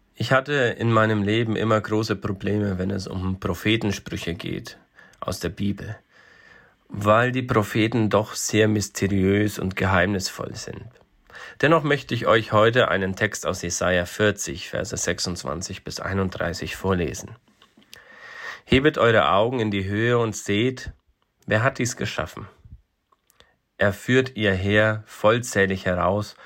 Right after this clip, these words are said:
und ruft sie alle mit Namen. Seine Macht und starke Kraft ist so groß, dass nicht eins von ihnen fehlt. Warum sprichst du denn, Jakob, und du, Israel, sagst,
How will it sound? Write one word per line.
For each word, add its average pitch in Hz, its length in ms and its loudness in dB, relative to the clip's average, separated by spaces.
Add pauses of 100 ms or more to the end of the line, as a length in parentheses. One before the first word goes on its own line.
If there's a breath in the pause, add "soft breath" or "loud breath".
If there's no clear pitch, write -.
(240 loud breath)
und 104 160 -2
ruft 123 240 0
sie - 140 0
alle 117 200 2
mit 120 200 -2
Namen. 113 520 2 (720 loud breath)
Seine 113 220 4
Macht 123 400 2
und 120 160 2
starke 104 480 0
Kraft 104 400 0
ist - 220 -10
so 123 160 -2
groß, 92 480 -8 (420 soft breath)
dass - 200 -8
nicht 104 280 -4
eins 117 320 0
von 107 160 -2
ihnen 98 300 -4
fehlt. - 500 -12 (1000 soft breath)
Warum 120 260 2
sprichst - 440 0
du 107 60 2
denn, 95 200 4
Jakob, 107 600 2 (240 loud breath)
und 123 240 0
du, 170 140 6
Israel, 101 580 0
sagst, - 640 -2